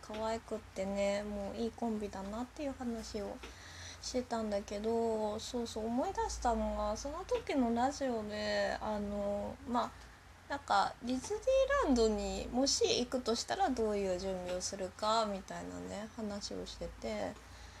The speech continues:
なんか、<laughs> ディズニーランドにね、二人で行こうとしてるのもね、可愛かったし、アルファさんがいろいろ準備をして、なんかね、電車に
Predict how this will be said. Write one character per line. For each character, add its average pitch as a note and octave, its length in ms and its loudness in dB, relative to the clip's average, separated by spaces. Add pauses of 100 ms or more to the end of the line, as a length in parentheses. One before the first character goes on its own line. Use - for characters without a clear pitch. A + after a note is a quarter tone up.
(260)
な C#4 40 -2
ん - 20 -2
か、 - 120 -2 (380)
<laughs> - 320 -10
デ C4+ 80 -6
ィ - 20 -4
ズ D4+ 120 -4
ニ D#4+ 80 0
ー E4+ 200 0
ラ E4+ 200 6
ン C#4 80 4
ド G#3+ 200 2
に G3 260 0
ね、 F#3 220 2
二 A3 280 -2
人 A3+ 120 0
で F#3 160 0
行 G3+ 120 -4
こ G#3+ 160 -2
う G3+ 40 -2
と A3+ 160 2
し - 120 0
て G#3+ 200 2
る G3+ 480 0 (600)
の F#3 140 -2
も E3+ 240 -2
ね、 F3 320 -2 (100)
可 G3+ 260 2
愛 G3+ 180 2
か F#3+ 120 0
っ F3+ 60 0 (120)
た F3+ 120 -2
し、 G#3 580 -2 (260)
ア C4 80 2
ル C4+ 140 2
フ C#4+ 60 2
ァ A#3 100 4
さ G#3+ 220 0
ん G3+ 40 2
が G3 80 2
い F#3+ 80 0
ろ G#3 200 0
い - 20 2
ろ G3 140 0
準 G3+ 340 -2
備 F3 160 -4
を F3 140 -6
し - 180 -6 (220)
て、 G#3 400 0 (480)
な C#4+ 60 -6
ん C#4 40 -6
か G#3 200 2
ね、 F#3 360 2
電 D4+ 300 4
車 D#4 260 6
に D4 540 4